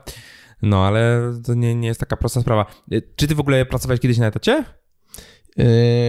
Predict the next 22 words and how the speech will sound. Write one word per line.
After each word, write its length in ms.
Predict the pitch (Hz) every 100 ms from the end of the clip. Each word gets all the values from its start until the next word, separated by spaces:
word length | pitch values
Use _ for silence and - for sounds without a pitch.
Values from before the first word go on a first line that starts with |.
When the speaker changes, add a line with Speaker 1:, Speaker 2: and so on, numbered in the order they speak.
| 120
Speaker 2:
no, 200 | 127 160
nie 360 | 156 156 151 165
pracowałem. 520 | - 104 87 90 87
Speaker 1:
W 40 | 196
ogóle? 320 | 107 98 107
Speaker 2:
W 180 | 110 113
ogóle. 340 | 98 95 92 - - -
Firmę 280 | 156 147 127
założyłem, 480 | 123 120 127 117 113
jak 200 | 101 104
byłem, 440 | 104 101 98 101
e, 500 | 101 101 98 101 101
na 80 | 101
studiach. 420 | - 95 92 92
Speaker 1:
Mhm. 260 | 127 151 185 - _ - - - -
Speaker 2:
A 380 | 113 110 104 104
w 20 |
Speaker 1:
Jakich 100 | 123
Speaker 2:
ogóle 180 | 110 107
jakimś 40 | 104 98
Speaker 1:
studiach? 120 | 104
Speaker 2:
tam, 240 | 95 95